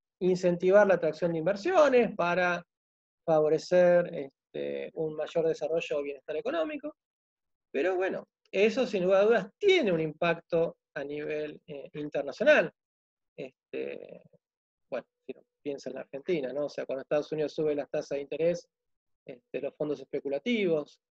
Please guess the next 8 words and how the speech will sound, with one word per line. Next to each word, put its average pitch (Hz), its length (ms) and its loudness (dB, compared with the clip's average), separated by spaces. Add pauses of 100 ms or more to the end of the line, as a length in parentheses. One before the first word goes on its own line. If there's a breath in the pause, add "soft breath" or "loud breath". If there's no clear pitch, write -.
(140)
el 123 140 -12
fondo 143 240 -8
de 135 60 -8
inversión, 170 640 2 (800)
este, - 800 -16 (840)
tienden 175 440 4
a 147 100 2
irse 160 560 0